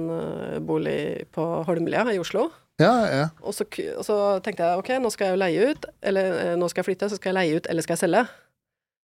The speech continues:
Speaker 1: Eh, og da kan, hadde jeg solgt, så kunne jeg kjøpt hvor som helst.
Speaker 2: Ja.
Speaker 1: For nå blir det på en måte en sekundærbolig, da.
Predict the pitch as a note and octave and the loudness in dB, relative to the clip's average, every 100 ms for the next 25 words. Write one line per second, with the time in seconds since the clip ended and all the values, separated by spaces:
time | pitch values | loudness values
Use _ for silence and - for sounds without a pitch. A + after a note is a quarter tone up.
0 | _ _ _ - G3 F#3 F3+ F3 E3+ E3 | _ _ _ -2 0 2 2 0 0 2
1 | F3+ G#3+ G#3 E3 E3+ E3 A#3+ A3+ - G3 | 2 4 2 2 2 2 2 0 -2 -2
2 | - F3 - D#3 E3 E3 - - _ _ | -2 -4 -6 -2 -2 -2 -8 -14 _ _
3 | - C#3 B2 _ _ G#3 F#3+ F3+ E3+ D#3+ | 0 0 0 _ _ 0 2 2 2 0
4 | F3 E3+ D#3+ D3 D3+ D#3 D3+ D3 F3 D#3+ | -2 -4 -2 -2 -2 0 -2 -4 -4 -2
5 | D#3+ F3 E3+ D#3 E3+ G3+ | -2 -4 -6 -4 -2 -4